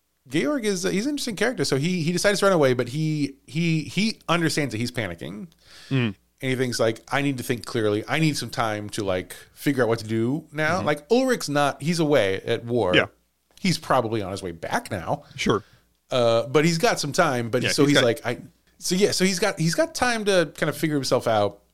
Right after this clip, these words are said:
Speaker 1: Um, the two farmers don't seem interested in murdering him, but Georg needs a place to, like, go and think and, like, clear his head and, like, calm
Speaker 2: Mm-hmm.
Speaker 1: down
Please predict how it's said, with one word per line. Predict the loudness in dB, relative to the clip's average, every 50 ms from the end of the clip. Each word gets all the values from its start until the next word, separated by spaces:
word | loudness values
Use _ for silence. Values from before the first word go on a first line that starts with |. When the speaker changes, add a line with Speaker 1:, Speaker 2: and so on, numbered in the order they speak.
| _ -2
Speaker 1:
Um, | 0 0 0 -2 -4 -8 -10 -8 -6
the | -6
two | -4 -2 -2 -2 0 2
farmers | 2 2 4 4 2 2
don't | 0 0
seem | -2 -4 -6
interested | -6 -6 -6 -4 -6 -4
in | -2
murdering | -2 -2 -2 -2 -2 -4 -6
him, | -6 -8 -8 -8 -8
but | -10 -12 -14 _ _ _ _ _ _ -8
Georg | -4 0 2 2 2 2 0
needs | -2 -2 -4
a | -2
place | 0 0 0 0 0
to, | -2
like, | -2 0 0
go | 2 2 2
and | 0 -2
think | -2 0 0 0 0 -2 -4
and, | -4 -4
like, | -2 -4 -4 -4 -6
clear | -4 -2 0 0
his | 0 0 2
head | 2 4 4 4
and, | 2 0
like, | -4 -6
calm | -2 0 2 2 2
Speaker 2:
Mm-hmm. | 4
Speaker 1:
down | 4 4 4 4 2 0 -2 -6 -10 -12